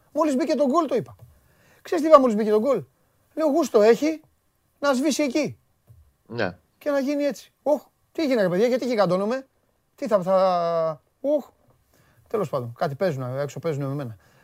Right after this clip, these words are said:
Speaker 1: Για πες, ρε Κωστάρα.
Speaker 2: Copy-paste.
Speaker 1: Εντάξει, αφήστε με εκεί, καλός είμαι, ανθρώπινος. Copy-paste, ναι, copy-paste, ναι.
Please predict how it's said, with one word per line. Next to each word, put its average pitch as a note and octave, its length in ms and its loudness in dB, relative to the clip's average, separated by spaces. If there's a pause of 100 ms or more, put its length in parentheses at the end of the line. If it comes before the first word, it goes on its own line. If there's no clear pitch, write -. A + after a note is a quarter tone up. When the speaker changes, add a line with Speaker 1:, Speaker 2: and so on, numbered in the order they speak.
(240)
Speaker 1:
Για C4 180 6
πες, C4 140 4
ρε G#3+ 100 2
Κωστάρα. F#3 520 -2 (840)
Speaker 2:
Copy-paste. B2 640 -2 (540)
Speaker 1:
Εντάξει, G3+ 220 2
αφήστε G#3 260 0
με G3+ 60 0
εκεί, G#3+ 200 -2
καλός F#3+ 280 -2
είμαι, C3 220 -16
ανθρώπινος. - 560 -10
Copy-paste, G#3 480 2
ναι, B3+ 120 -2
copy-paste, E4 540 -2
ναι. G#3+ 260 -8